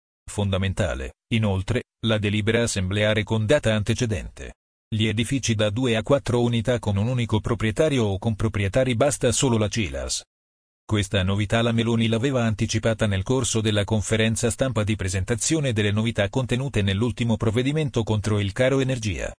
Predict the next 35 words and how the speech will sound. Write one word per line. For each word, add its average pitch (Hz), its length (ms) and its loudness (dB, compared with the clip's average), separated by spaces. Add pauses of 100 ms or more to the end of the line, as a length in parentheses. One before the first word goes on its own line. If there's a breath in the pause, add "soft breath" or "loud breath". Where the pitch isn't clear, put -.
(380)
La 104 140 2
Confederazione 120 800 0
Nazionale 143 560 0
Artigianato, 110 800 0 (160)
cna, - 340 -2 (180)
basa 113 360 0
su 120 160 0
questo 113 320 -2
tema 117 320 2
il 104 100 0
proprio 110 380 0
intervento, 98 800 -2 (120)
sottolineando 123 720 0
che 98 140 -4
questa 123 360 0
è 117 80 2
la 110 160 2
sedicesima 117 680 0
modifica 120 520 0
normativa 104 560 0
in 98 140 0
due 117 240 0
anni 117 200 2
e - 20 0
mezzo, 69 500 -6 (200)
oltre 113 360 2
a 95 80 0
quelle 107 280 0
sulle 98 260 -2
regole 113 320 0
per 107 160 -2
lo 107 80 0
sconto 110 400 0
in 113 100 0
fattura. 82 560 -6